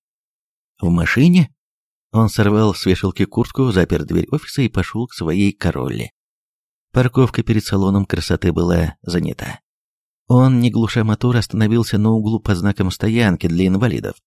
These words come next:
в тот самый момент, когда девушки выходили из салона. Сандра мельком взглянула на часы, распрощалась с Лигой и села за руль идеально чистого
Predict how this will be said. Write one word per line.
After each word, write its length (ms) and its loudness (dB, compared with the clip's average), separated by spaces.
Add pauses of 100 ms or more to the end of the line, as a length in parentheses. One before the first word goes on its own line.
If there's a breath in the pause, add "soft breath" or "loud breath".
(160)
в 80 -20
тот 200 0
самый 220 -4
момент, 380 0
когда 260 -2
девушки 460 -2
выходили 560 0
из 120 -2
салона. 500 -8 (600)
Сандра 460 2
мельком 420 2
взглянула 440 2
на 100 4
часы, 400 -2 (420)
распрощалась 760 0
с 60 -8
Лигой 260 4
и 180 -4
села 340 0
за 120 0
руль 260 2
идеально 580 0
чистого 520 -4